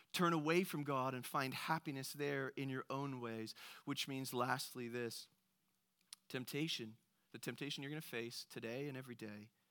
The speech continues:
is a choice of who to believe. Who, who do you believe is in it for your happiness?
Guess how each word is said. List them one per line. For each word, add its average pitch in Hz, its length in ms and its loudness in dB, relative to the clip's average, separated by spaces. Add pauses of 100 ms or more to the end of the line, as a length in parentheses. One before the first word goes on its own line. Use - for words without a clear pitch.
(680)
is 120 100 -6
a 117 60 -8
choice 147 340 -2
of 123 60 -12
who 131 140 -8
to 123 60 -6
believe. 123 380 -8 (3000)
Who, 165 240 6 (240)
who 196 240 0
do 185 80 -2
you 165 200 2
believe 117 520 -6 (1040)
is 123 180 -4 (120)
in 139 200 4
it 131 220 -6
for 131 600 -4
your 113 440 -4 (720)
happiness? - 840 -4